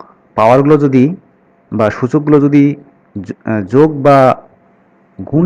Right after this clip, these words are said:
আকারে থাকে, সেগুলোকে আমরা একটা নির্দিষ্ট নিয়মে ফেলতে পারি, অর্থাৎ যোগ থাকলে গুণ হিসেবে লিখতে পারি অথবা ভাগ, আহ, বিয়োগ থাকলে ভাগ হিসেবে লিখতে পারি। তো সেই হিসেবে e to the power x plus h equal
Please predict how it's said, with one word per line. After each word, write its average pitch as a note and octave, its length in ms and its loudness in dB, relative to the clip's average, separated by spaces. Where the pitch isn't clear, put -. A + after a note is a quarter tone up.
আকারে C3 300 0
থাকে, G2+ 200 -6
সেগুলোকে C3+ 500 -2
আমরা A2 200 0
একটা - 220 -4
নির্দিষ্ট C3+ 320 0
নিয়মে B2 320 2
ফেলতে A#2 320 0
পারি, A#2+ 120 2
অর্থাৎ B2+ 200 -2
যোগ B2 100 0
থাকলে B2+ 220 0
গুণ C3+ 160 0
হিসেবে B2 280 -2
লিখতে A#2+ 240 -4
পারি D#3+ 120 2
অথবা A2 220 -2
ভাগ, A#2 140 -4
আহ, A2 360 -8
বিয়োগ C#3+ 160 2
থাকলে F#3+ 200 -4
ভাগ C#3 220 2
হিসেবে G#2+ 280 -2
লিখতে - 240 -8
পারি। F2+ 140 -8
তো - 60 -4
সেই F#3 240 4
হিসেবে F#3+ 260 2
e C3+ 100 6
to D3 120 2
the D3+ 80 0
power D3+ 140 4
x - 20 -12
plus D#3 180 2
h - 40 -18
equal B2+ 280 2